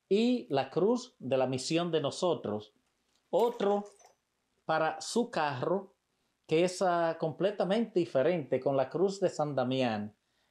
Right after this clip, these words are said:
Y el grande, el grande,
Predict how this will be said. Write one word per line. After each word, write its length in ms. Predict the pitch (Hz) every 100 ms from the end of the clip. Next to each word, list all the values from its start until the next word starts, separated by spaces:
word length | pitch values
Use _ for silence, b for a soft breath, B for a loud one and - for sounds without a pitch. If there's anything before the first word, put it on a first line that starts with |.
| _
Y 260 | 190 233 214
el 180 | 170 143
grande, 840 | 165 196 190 151 127 139 185 - _ _ _ _ _ _ _ _ _
el 160 | 160 170
grande, 800 | 175 220 254 208 170 196 190